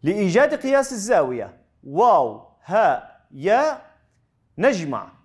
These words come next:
الزوايا الداخلية في الشكل الرباعي والمعلومة عندنا والتي قياسها ستون، مائة وعشرون، ستون، ونطرح هذا المجموع من المجموع الكلي لقياسات زوايا الشكل الرباعي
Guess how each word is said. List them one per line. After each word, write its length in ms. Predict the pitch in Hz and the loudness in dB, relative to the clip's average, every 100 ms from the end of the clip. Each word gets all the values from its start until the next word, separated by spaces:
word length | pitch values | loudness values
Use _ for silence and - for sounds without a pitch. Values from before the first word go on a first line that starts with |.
| 175 | -6
الزوايا 540 | 151 131 180 226 214 | -4 0 2 4 2
الداخلية 800 | 170 175 170 196 202 143 113 - _ | 0 -2 -2 -4 -8 -6 -6 -8 _
في 60 | - | -12
الشكل 440 | 156 - 220 196 | -10 -6 -6 -4
الرباعي 640 | 165 160 156 160 139 135 104 _ _ - | -2 0 2 2 0 -4 -10 _ _ -4
والمعلومة 560 | 165 170 160 190 208 180 | -2 0 0 0 0 0
عندنا 520 | 165 170 180 254 277 - _ | -2 -2 -4 -4 -10 -20 _
والتي 320 | 151 180 214 214 | -2 0 0 -2
قياسها 640 | 196 202 170 - 120 117 | -2 0 0 -2 -12 -12
ستون، 760 | - 180 - 220 247 294 - - - | -14 -16 -10 -6 -4 -4 -8 -20 -8
مائة 260 | 175 220 | -2 2
وعشرون، 760 | 208 196 170 - 196 220 226 220 _ | 4 2 0 -8 -6 -6 -6 -10 _
ستون، 560 | - - 233 - 127 101 _ _ _ _ _ _ _ | -12 -10 -10 -10 -12 -12 _ _ _ _ _ _ _
ونطرح 580 | 147 202 285 220 165 - | -2 0 0 -2 -8 0
هذا 200 | 214 247 | 2 2
المجموع 600 | 240 226 185 220 294 294 - _ _ 165 | 0 -2 -6 -6 -4 -4 -6 _ _ -6
من 200 | 233 233 | 0 0
المجموع 540 | 202 175 151 269 262 | 0 -2 -4 -2 -2
الكلي 580 | 233 - 240 233 247 233 _ - | -4 -6 -6 -6 -8 -10 _ -10
لقياسات 680 | 175 185 185 185 240 220 | -2 2 2 2 2 2
زوايا 640 | 156 175 214 208 208 214 - _ 165 | 2 2 2 4 2 0 -6 _ -12
الشكل 400 | - 220 214 185 | -6 -6 -4 -4
الرباعي 560 | 165 165 170 175 185 | -2 2 2 2 -6